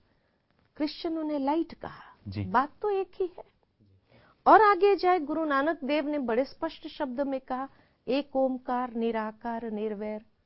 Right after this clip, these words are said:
Speaker 1: माना उन्होंने भी निराकार का ही स्वरूप दिखाया।
Speaker 2: जी।
Speaker 1: जैन धर्म में जाए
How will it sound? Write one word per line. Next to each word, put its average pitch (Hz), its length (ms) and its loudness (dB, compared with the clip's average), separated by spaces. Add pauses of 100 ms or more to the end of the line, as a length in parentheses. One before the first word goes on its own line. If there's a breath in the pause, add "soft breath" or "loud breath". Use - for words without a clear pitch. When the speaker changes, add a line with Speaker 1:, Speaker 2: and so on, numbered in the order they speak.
(460)
Speaker 1:
माना 285 220 -8
उन्होंने 254 420 -2
भी 254 160 -4
निराकार 233 600 -6
का 240 140 -14
ही 226 140 -10
स्वरूप 202 420 -10
दिखाया। 208 420 -14 (360)
Speaker 2:
जी। 95 240 -6 (1600)
Speaker 1:
जैन 294 360 6
धर्म 320 240 2
में 311 240 0
जाए 294 360 0